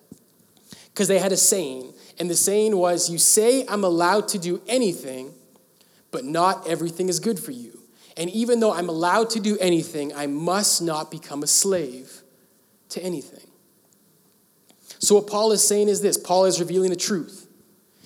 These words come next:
In life, we are allowed to do whatever we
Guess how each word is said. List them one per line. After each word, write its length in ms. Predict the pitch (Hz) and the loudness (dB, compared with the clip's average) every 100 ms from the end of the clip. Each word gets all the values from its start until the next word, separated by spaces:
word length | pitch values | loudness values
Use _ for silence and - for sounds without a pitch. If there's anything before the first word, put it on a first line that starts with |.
| - - | -18 2
In 220 | 214 208 | 2 6
life, 420 | 220 175 165 165 - - | 4 4 2 -4 -10 -14
we 260 | 156 190 202 | -2 0 2
are 220 | 165 185 | 2 2
allowed 500 | 175 165 147 156 160 | 2 2 2 2 0
to 100 | 190 | -2
do 300 | 151 151 135 | -2 -2 -4
whatever 600 | 139 147 160 123 127 147 | -6 -4 -6 -8 -8 -6
we 380 | 135 147 156 170 | -6 -6 -6 -10